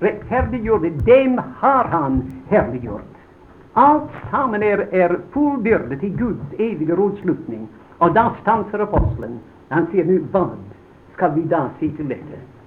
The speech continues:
Han er ferdig med den delen av brevet, altså, som førte opp til disse høydepunkter. Han sier, «Hva skal vi da si til dette?»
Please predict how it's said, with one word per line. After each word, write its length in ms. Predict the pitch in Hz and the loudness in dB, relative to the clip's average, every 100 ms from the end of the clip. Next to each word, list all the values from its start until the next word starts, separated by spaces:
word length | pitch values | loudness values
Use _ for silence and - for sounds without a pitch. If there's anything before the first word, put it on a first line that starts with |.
| - - | -20 -6
Han 160 | 214 214 | -2 0
er 180 | 208 - | -2 0
ferdig 340 | 247 247 214 202 | 2 2 0 -2
med 280 | 220 214 156 | 0 0 2
den 380 | 220 220 208 - - 147 | 2 4 0 -4 -8 2
delen 280 | 214 226 220 | 4 4 2
av 120 | 202 | 2
brevet, 360 | 170 190 160 160 | 4 6 6 4
altså, 340 | 151 147 - | 2 0 -8
som 160 | 160 175 - | -4 -4 0
førte 260 | 240 240 | -2 0
opp 220 | 226 220 - | -2 -2 -6
til 180 | 196 175 - - 143 | -4 -2 -4 -14 -6
disse 280 | 226 208 208 | -6 -2 0
høydepunkter. 760 | 180 190 147 160 123 127 113 101 - - _ - _ - - - | 2 2 0 -2 -4 -6 -10 -12 -18 -20 _ -20 _ -20 -20 -10
Han 180 | - 170 170 | -2 -2 2
sier, 240 | 214 196 170 | 0 0 2
«Hva 220 | 240 208 147 143 - | 4 4 2 -2 -4
skal 180 | - 175 | -6 -2
vi 100 | 170 | 0
da 140 | 180 175 | 0 -2
si 140 | - 180 | -6 -6
til 160 | 190 165 | -4 -4
dette?» 300 | 127 - | -6 -8